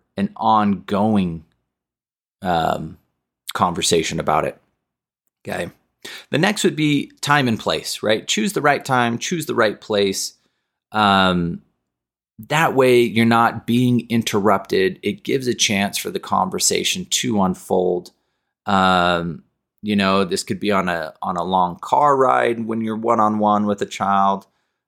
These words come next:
Maybe it's a conversation before they go to bed, but definitely have it in a space that's really comfortable for both you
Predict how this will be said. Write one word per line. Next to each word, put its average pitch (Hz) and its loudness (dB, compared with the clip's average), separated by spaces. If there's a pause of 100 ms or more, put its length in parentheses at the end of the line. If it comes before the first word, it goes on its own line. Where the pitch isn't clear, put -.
(120)
Maybe 92 0
it's 85 -2
a 98 -6
conversation 95 -2
before 95 -10
they 69 -12
go 80 -8
to 64 -10
bed, 120 -2 (540)
but - -8
definitely 175 -2
have 135 0
it 139 -2 (100)
in 117 -4 (100)
a 95 -10
space - 0
that's 87 -2
really 113 0
comfortable 95 -2
for 90 -4
both 98 0
you 90 -2